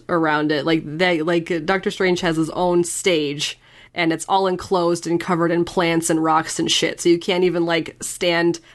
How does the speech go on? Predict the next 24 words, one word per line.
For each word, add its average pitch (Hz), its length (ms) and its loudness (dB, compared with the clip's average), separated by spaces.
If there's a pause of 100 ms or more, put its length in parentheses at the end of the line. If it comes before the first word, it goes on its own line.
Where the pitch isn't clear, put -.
outside 170 520 0
of 165 120 -2
the 165 120 0
area 156 300 2
and 156 100 -2
kinda 165 220 -2
look 170 260 0
in 170 100 2
and 156 100 -2
listen. 160 340 0
Like, 170 180 2
you 254 80 2
couldn't 302 200 0
even 214 160 0
hear 175 260 0
anything. 160 480 -2
So, 160 360 -2 (440)
um, 185 360 2 (260)
the, 214 440 0
the 208 100 -2
guy, 240 560 -2
uh, 208 200 0
who 202 220 0
was, 190 260 0